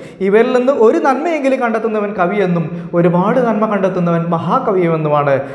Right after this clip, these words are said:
ഐ ആർ റിച്ചാർഡ്സ് വിശേഷിപ്പിച്ചത്. അപ്പോൾ ഈ പറഞ്ഞിട്ടുള്ള കാര്യങ്ങൾ വളരെ കൃത്യമായിട്ട് നിങ്ങൾ എന്ത് ചെയ്യണം,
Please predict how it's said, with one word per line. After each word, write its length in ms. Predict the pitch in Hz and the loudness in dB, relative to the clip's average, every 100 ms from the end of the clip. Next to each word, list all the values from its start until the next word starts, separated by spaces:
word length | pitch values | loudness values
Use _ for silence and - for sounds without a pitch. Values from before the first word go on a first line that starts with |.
| - | -4
ഐ 200 | 156 147 | 0 2
ആർ 100 | 147 | 4
റിച്ചാർഡ്സ് 420 | 143 139 147 151 233 | 2 0 -2 -2 -4
വിശേഷിപ്പിച്ചത്. 640 | 180 143 143 135 131 123 | -2 -2 -2 -4 -4 -4
അപ്പോൾ 420 | 120 - - 233 | -6 -10 -2 0
ഈ 320 | 269 320 392 | 4 4 4
പറഞ്ഞിട്ടുള്ള 520 | 311 269 254 262 254 240 | 2 2 2 0 2 2
കാര്യങ്ങൾ 420 | 233 202 202 202 | 4 2 2 0
വളരെ 340 | 180 220 349 | 2 2 0
കൃത്യമായിട്ട് 580 | 302 - 233 196 175 170 | 0 0 2 2 0 -2
നിങ്ങൾ 200 | 165 165 | -2 -2
എന്ത് 100 | 160 | 2
ചെയ്യണം, 320 | 156 147 139 | 2 0 -4